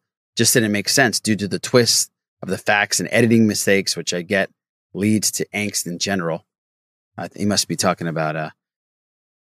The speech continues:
<sighs> Snyder Cut. "I myself have come, come to accept that there are things in life, like the space-time continuum,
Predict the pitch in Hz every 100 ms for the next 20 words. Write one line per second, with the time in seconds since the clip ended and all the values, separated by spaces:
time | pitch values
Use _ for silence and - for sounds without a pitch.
0 | _ _ _ 87 - - - - - 90
1 | 85 82 - _ - 170 214 190 196 175
2 | - _ 107 - 131 120 - _ _ _
3 | _ _ - 175 165 151 - - 147 110
4 | _ _ 98 104 95 92 - 143 151 139
5 | 139 82 82 - _ _ - - - -
6 | 120 123 - 113 107 101 - 92 85 85